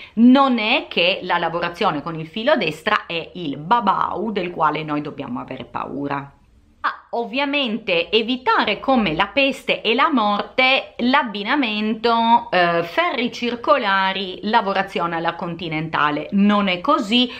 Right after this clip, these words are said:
Ho fatto svariati video che magari vi metterò da questa parte o da questa parte, non mi ricordo mai da dove ve-, viene fuori,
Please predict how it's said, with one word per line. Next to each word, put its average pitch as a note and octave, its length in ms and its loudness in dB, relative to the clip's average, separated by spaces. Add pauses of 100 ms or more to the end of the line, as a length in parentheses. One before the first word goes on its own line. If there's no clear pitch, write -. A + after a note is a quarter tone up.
(120)
Ho B3 100 4
fatto B3 480 0
svariati A#3+ 800 0
video A3 880 4
che G#3+ 160 0
magari F#3+ 480 0
vi F3 160 -10
metterò F3 480 0
da D#3 120 -4
questa F3 360 -2
parte E3 540 -2
o E3 100 -6
da D3 120 -10
questa D#3+ 260 -8
parte, C#3+ 300 -8
non C#3+ 120 -6
mi D3 80 -4
ricordo D3 380 -8
mai D3 240 -2
da C#3+ 100 -10
dove D3 240 -6
ve-, D3 220 -4
viene G3 320 2
fuori, D#4 400 4